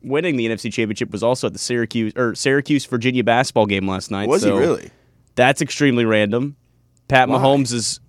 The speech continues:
Speaker 1: uh, family was, was active on social media again. So both quarterbacks, man, that's a fun matchup, uh, in my opinion. I,
Speaker 2: Oh, yeah.
Speaker 1: I'm, I'm really excited for this matchup.
Speaker 2: Syracuse and Virginia doesn't make any sense.
Speaker 1: No.
Speaker 2: Why was he at that game?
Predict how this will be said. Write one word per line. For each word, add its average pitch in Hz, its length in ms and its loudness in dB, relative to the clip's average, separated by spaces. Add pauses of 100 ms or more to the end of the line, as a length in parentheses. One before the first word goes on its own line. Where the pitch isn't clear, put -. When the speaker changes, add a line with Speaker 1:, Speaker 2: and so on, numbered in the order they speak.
Speaker 1:
uh, 107 360 2
family 117 460 -2
was, 104 480 -4
was 113 180 -8
active 113 340 -2
on 110 140 -4
social 110 380 -6
media 107 300 -4
again. 107 280 -4
So 101 460 -4 (1000)
both 131 240 -2
quarterbacks, 123 520 0
man, 101 360 -2 (440)
that's 123 180 -2
a 123 40 -10
fun 127 200 0
matchup, 113 420 -2
uh, 104 180 0
in 107 140 -2
my 110 160 -2
opinion. 95 380 -4
I, 98 100 -4
Speaker 2:
Oh, 110 60 -2
yeah. 92 240 -6
Speaker 1:
I'm, 113 100 -6
I'm 117 180 -4
really 113 200 -2
excited 101 300 -2
for - 60 -10
this 95 120 -6
matchup. 95 420 -8 (840)
Speaker 2:
Syracuse 160 460 -4
and 113 100 -6
Virginia 104 360 -6
doesn't 90 260 -10
make 85 180 -14
any 76 120 -20
sense. 120 280 -4
Speaker 1:
No. 131 100 2
Speaker 2:
Why 120 120 2
was 147 160 -4
he 151 120 -4
at 143 100 -6
that 135 120 -4
game? 135 320 -12